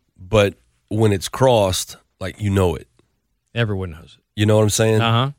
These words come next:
Speaker 2: You know it when you see it.
Speaker 1: Like, there's no, no certain word or action you do that says, "Okay, that crossed the line." There, there's nothing, there's no rule book for that. But when some, something, a word,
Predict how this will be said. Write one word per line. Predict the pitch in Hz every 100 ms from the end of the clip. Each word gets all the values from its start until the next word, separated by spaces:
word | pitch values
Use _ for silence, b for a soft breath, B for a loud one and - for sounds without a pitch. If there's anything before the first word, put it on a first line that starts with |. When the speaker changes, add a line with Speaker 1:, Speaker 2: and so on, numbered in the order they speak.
| _ _ _ _ _
Speaker 2:
You | 107
know | 110 113 107
it |
when | 113
you | 104
see | - 113 92
it. | -
Speaker 1:
Like, | 104
there's | 117 107
no, | 123 127
no | 131
certain | 143 - 143 123 117 107
word | 113 117 117 104
or | 98
action | - 113 113 - 113
you | 107
do | 113 107
that | 104
says, | 107 92 -
"Okay, | 104 - 98 87
that | 95 98
crossed | 107 101
the | -
line." | 92 90 80 b b b b
There, | - 104
there's | 104 95
nothing, | 110 113 101
there's | 107 95
no | 107 104
rule | 101 120
book | 98 98 -
for | 98
that. | 95 92
But | 90 80
when | 104 101 92
some, | 113 107 85
something, | - 117 101 101 98
a | 92
word, | 92 110 113 104